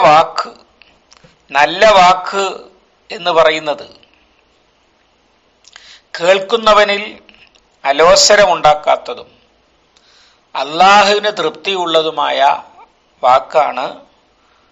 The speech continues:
ഖൗലുൻ മഅറൂഫ്. വ മഗ്ഫിറത്തുൻ, മാപ്പ്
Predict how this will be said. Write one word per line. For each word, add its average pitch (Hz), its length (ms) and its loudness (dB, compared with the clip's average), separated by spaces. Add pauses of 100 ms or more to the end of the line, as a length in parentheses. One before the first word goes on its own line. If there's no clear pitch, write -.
(260)
ഖൗലുൻ 165 500 -2
മഅറൂഫ്. 117 540 -10 (2000)
വ 175 100 4 (100)
മഗ്ഫിറത്തുൻ, 170 800 0 (2500)
മാപ്പ് 180 420 2